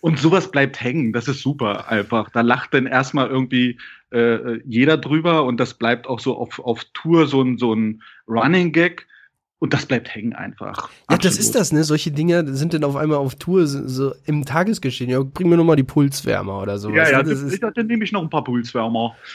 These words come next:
Speaker 1: Und das ist, das ist halt so, so, so funktioniert's ja dann auch, wenn die Leute irgendwie merken, dass sie ernst genommen werden und gerade auch in dem Alter. Ich fand das so faszinierend,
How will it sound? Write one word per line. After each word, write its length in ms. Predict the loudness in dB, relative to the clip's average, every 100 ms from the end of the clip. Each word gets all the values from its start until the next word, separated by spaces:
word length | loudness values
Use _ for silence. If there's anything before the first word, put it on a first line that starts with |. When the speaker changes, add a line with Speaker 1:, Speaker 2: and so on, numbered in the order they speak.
| -20 -20 -6
Speaker 1:
Und 200 | -2 2
das 140 | 2
ist, 100 | 2
das 360 | 0 2 2 2
ist 120 | 2
halt 200 | 2 0
so, 220 | -6 -6 -4 -4 0
so, 180 | -2 0
so 140 | 0 0
funktioniert's 640 | -2 -4 -2 0 0 0
ja 80 | 0
dann 140 | 0
auch, 180 | -2 0
wenn 100 | -2
die 60 | 2
Leute 500 | 2 2 -2 -2 _ -4
irgendwie 520 | -4 0 0 0 -6 _
merken, 600 | 0 4 4 2 0 0
dass 160 | -2 -4
sie 140 | -4
ernst 340 | -2 -2 -2 -2
genommen 300 | 0 0 2
werden 180 | 2
und 180 | 2 -2
gerade 300 | -2 0 0
auch 80 | 0
in 140 | -2
dem 160 | -2 0
Alter. 400 | 2 2 2 0
Ich 100 | -2
fand 180 | -2 -2
das 140 | -4
so 100 | -6
faszinierend, 760 | -4 -6 -6 -4 0 2 0